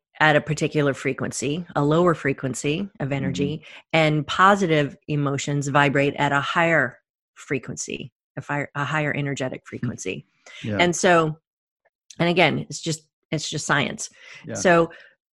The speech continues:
Speaker 1: the more you think a thought, good or bad, that shifts the vibration that your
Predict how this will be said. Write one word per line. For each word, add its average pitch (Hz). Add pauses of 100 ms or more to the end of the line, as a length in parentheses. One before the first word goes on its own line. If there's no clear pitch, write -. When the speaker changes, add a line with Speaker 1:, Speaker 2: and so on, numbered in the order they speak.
(160)
Speaker 1:
the 185
more 226
you 196
think 202
a 165
thought, 156 (340)
good 170
or 175
bad, 151 (720)
that 175 (320)
shifts - (140)
the 156
vibration 151
that 143
your 156